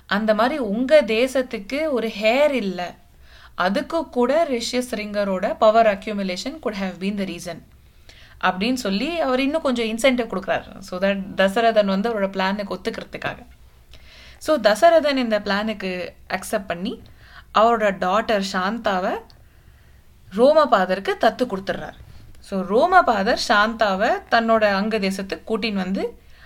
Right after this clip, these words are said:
அங்க இருக்கிற பிரச்சனை எல்லாத்தையுமே விளக்கி சொல்றாரு. சாந்தா வந்து very intelligent and, uh, very talented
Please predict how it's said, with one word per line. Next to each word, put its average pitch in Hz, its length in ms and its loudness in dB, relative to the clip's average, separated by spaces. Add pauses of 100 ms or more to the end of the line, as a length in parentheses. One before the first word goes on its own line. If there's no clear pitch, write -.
அங்க 247 280 2
இருக்கிற 254 340 0
பிரச்சனை 220 540 0
எல்லாத்தையுமே 185 600 -4
விளக்கி 196 360 0
சொல்றாரு. 151 360 -8 (1500)
சாந்தா 359 540 4
வந்து 294 600 -2 (100)
very 311 360 -4
intelligent 247 680 0 (240)
and, 185 420 -8
uh, 175 300 -10
very 262 180 0
talented 240 560 0